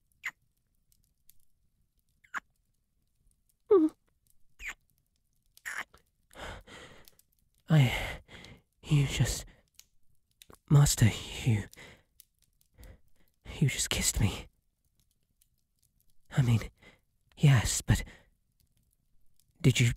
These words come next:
mean to kiss me like that, Master? With so much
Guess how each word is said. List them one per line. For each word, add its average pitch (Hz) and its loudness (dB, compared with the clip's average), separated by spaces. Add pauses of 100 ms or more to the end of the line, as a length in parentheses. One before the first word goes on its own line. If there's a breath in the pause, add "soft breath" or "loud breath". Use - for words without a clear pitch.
(100)
mean 123 2
to - -10 (100)
kiss - 0
me 135 2
like - -4
that, 151 0
Master? 156 0 (540 loud breath)
With - 0 (880)
so - -4
much 117 -2